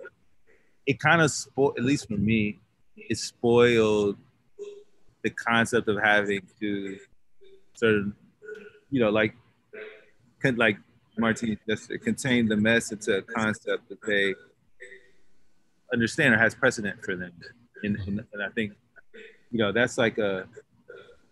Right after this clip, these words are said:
it may be something in my experience that we shouldn't entertain doing because we've been able to,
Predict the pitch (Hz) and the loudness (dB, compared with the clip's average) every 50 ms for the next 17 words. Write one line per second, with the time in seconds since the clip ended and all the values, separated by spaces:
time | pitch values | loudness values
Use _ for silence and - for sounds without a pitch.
0 | _ _ _ - - - 117 117 127 139 147 139 143 123 - - 127 123 117 - | _ _ _ -14 -6 -4 -2 0 2 2 2 2 2 0 0 -2 -4 -4 -4 -2
1 | - 117 113 110 107 110 - - - - _ _ _ _ _ _ _ 113 104 104 | -2 -2 -2 -2 -4 -6 -12 -18 -20 -20 _ _ _ _ _ _ _ -8 -2 0
2 | 113 127 131 127 113 - - - 104 101 98 98 98 - - - - 95 92 - | 2 2 2 0 -2 -4 -8 -8 -8 -8 -8 -8 -10 -14 -14 -8 -4 -4 -4 -4
3 | - - _ _ - - - - - - - - - - - _ _ _ _ 104 | -6 -10 _ _ -20 -20 -20 -20 -20 -18 -18 -18 -18 -20 -20 _ _ _ _ -8
4 | 104 101 - - 120 104 98 104 104 98 98 95 92 - - 107 98 95 95 95 | -6 -6 -4 -6 -6 -4 -4 -4 -4 -2 -4 -4 -6 -8 -8 -8 -6 -6 -6 -8
5 | 92 - - - _ _ _ - 131 139 135 120 110 104 98 98 95 - 113 110 | -10 -14 -18 -20 _ _ _ -4 -2 -2 0 0 0 -2 -4 -6 -8 -4 -2 -2
6 | 101 95 - 107 113 98 - 110 104 107 107 110 104 101 101 98 - _ 104 98 | -2 -2 -4 -4 -6 -4 -2 -2 -2 0 0 0 -2 -4 -8 -8 -8 _ -4 -4
7 | 98 95 92 | -4 -4 -6